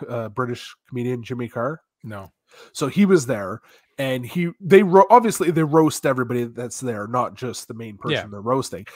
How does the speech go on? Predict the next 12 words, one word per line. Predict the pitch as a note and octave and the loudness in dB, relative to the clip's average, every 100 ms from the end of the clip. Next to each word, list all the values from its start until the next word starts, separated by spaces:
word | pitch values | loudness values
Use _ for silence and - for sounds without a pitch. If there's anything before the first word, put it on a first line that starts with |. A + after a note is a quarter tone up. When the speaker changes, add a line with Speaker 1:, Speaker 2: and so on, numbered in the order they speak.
| - - | -20 -12
Speaker 1:
And | C3+ C3+ B2 | -4 -4 -2
so | - C3 | -2 -2
he | - E3 | -2 -2
roasts, | D3+ B2+ C#3 C3 B2+ - - - - _ _ _ _ | -2 2 4 4 2 -4 -10 -12 -18 _ _ _ _
um, | B2 A2+ A2 G#2+ G#2 G#2 G2+ _ _ _ - | -6 -6 -6 -8 -10 -14 -18 _ _ _ -14
Speaker 2:
Was | G#2 | -14
it | F2 | -12
Bieber | G2+ A2+ | -14 -10
or | D3 | 0
Speaker 1:
Pete | F#3 | 0
Speaker 2:
something? | E3+ E3 | 2 4
Speaker 1:
Davidson. | E3+ E3+ C#3+ - A#2 A2+ C3+ | 6 6 2 -4 -4 -6 -16